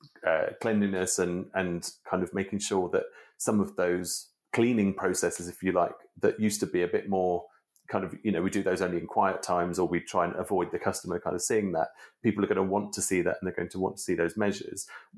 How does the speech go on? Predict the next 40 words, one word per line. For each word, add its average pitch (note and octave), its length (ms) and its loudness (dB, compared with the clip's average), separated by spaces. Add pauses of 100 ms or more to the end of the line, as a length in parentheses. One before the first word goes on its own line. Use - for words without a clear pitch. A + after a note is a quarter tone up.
(160)
One A2+ 300 2
way F#2+ 240 2
that - 200 -6
technology F#2 480 0
could - 140 -8
help - 240 -2
that F#2 220 0
is F2 260 -2
with F2+ 380 -2
a F2 240 2 (160)
compliance F#2+ 580 0
app F2 240 0
like - 140 0 (100)
Trail, A2+ 480 0
which - 220 -6
a - 40 0
lot G#2 380 0
of G2 160 2 (140)
operators, F#2+ 680 -2
large F#2 260 0
and E2+ 100 -10
small, G2 280 0
have F#2 80 0 (160)
implemented, F2+ 600 -2 (400)
that G2 120 2
is F#2+ 400 0 (120)
not C#3+ 300 0
just - 400 0
sort G2+ 140 2
of G2+ 160 2
taking G#2+ 400 0
out F#2+ 240 2
some G#2+ 160 2
of F#2 140 2
the - 80 -4
guesswork, - 640 0 (380)
but A2+ 120 6
it's - 440 2
helping A2+ 560 2 (120)
to F#2 400 2